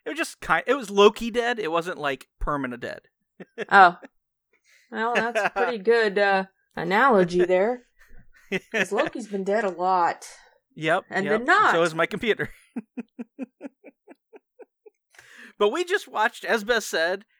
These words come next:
Speaker 1: Infinity War, and I was so excited to finally watch this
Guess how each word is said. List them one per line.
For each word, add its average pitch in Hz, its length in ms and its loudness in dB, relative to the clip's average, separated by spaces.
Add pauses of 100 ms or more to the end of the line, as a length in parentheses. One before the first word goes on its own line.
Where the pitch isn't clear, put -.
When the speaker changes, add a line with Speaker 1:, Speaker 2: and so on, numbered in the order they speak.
(120)
Speaker 1:
Infinity 185 640 -6
War, 147 640 0
and 156 180 -4
I 190 180 4
was 160 160 -4
so - 360 -2
excited 156 340 -4
to 139 80 -16
finally 135 300 -4
watch 120 340 -6
this 131 380 -12